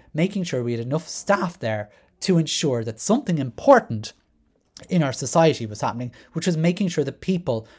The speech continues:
who were sick were getting the care they needed in hospital. So, you know,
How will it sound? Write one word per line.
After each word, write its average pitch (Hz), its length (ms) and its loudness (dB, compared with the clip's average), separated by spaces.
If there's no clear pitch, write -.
who 165 100 0
were 135 100 0
sick - 460 -2
were 165 120 4
getting 127 300 2
the 117 80 -6
care 123 260 -4
they 117 120 0
needed 110 280 -2
in 107 100 -4
hospital. 135 540 2
So, 277 340 2
you 247 160 4
know, 185 260 6